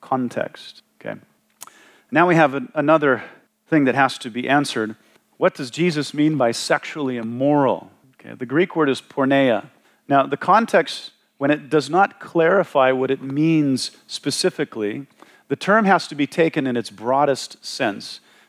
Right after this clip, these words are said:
to mean any kind of sex or sexual behavior that is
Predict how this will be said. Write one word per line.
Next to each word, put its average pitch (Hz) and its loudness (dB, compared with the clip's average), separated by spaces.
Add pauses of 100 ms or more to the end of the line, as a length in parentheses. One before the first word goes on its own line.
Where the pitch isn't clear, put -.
to - -6
mean 143 2
any 196 2
kind 165 2
of 135 0
sex - -2
or 135 -12
sexual - -6
behavior 123 0 (280)
that 131 -2
is 135 0